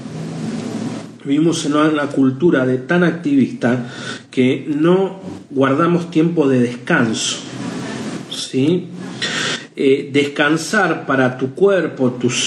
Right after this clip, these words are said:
tu psique, es tan importante porque el descanso es algo que repara, ¿sí?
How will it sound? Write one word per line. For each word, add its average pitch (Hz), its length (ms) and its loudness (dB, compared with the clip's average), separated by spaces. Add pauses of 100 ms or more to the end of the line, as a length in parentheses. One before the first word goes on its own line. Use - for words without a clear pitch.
(160)
tu 127 100 2
psique, 135 640 2
es - 140 -10
tan 180 180 4
importante 135 840 0 (320)
porque 131 260 -2
el 131 100 4
descanso 175 460 0
es - 180 -2
algo 170 300 2
que 160 160 2
repara, 135 840 0 (560)
¿sí? 170 500 2